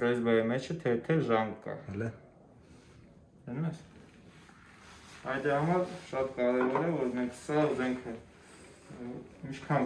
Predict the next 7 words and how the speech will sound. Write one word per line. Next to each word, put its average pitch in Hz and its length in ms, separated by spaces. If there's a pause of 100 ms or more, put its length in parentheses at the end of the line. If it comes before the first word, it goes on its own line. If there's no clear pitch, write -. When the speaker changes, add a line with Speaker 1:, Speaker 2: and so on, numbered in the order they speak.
Speaker 1:
կարանք, 170 440 (500)
ոնց 123 300
որ, 160 120 (800)
ը, 113 120 (280)
քանդենք, 123 480 (640)
ինչքան 151 260
մեզի 143 200